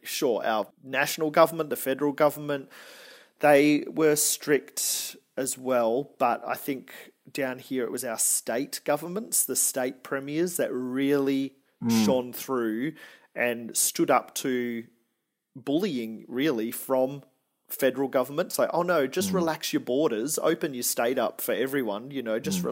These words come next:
Speaker 1: rela-,"
Speaker 2: Mm.
Speaker 1: and our premier over here was like, "No, don't tell me what to do. I'm in charge of the state
Speaker 2: Mm.
Speaker 1: and we're not gonna open the borders until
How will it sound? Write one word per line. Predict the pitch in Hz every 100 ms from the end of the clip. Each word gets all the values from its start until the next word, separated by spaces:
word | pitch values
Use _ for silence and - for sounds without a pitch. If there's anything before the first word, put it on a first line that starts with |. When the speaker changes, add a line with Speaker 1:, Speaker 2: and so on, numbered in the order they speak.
| 113
Speaker 1:
rela-," | - -
Speaker 2:
Mm. | 104 101
Speaker 1:
and | 131
our | 127 143
premier | - 139 117 107 98
over | 104
here | 110 139
was | 110 101
like, | 90 -
"No, | 127 139 101 90 117
don't | 147 151
tell | 165 151
me | 139
what | 120 98
to | 113
do. | 120 107 107
I'm | 123
in | 135
charge | - 123 117
of | 107
the | 113
state | - 117 95 110 -
Speaker 2:
Mm. |
Speaker 1:
and | 107 104
we're | 110 107
not | 110
gonna | - 104 98
open | 101 120
the | 104
borders | 107 104 104 107
until | 110 - 110 101